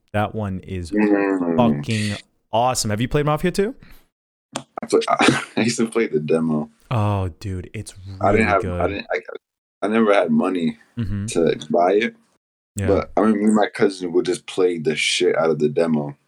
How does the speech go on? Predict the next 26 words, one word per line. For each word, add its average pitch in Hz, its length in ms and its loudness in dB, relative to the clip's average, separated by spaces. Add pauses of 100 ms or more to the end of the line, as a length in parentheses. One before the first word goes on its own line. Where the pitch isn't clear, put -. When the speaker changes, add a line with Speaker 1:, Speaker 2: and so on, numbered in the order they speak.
(140)
Speaker 1:
Oh, 104 140 -4
Speaker 2:
Like, 87 240 2
we 95 60 -2
Speaker 1:
really? 110 100 4
Speaker 2:
would, 113 200 4
like, 92 220 2
we 113 80 4
found 113 320 0
glitches 104 440 0
to, 87 80 -6
like, 78 240 -2 (240)
glitch 101 400 2
into, 90 260 0
like, 82 320 0
'cause, 76 220 -2 (300)
no, 78 300 2
in 78 60 0
the 78 60 4
demo, 95 220 6
you're 90 80 4
stuck - 320 2
in 80 60 6
this 76 120 2
one 78 120 2
spot. 73 300 2 (140)
Speaker 1:
Yeah. 98 320 -2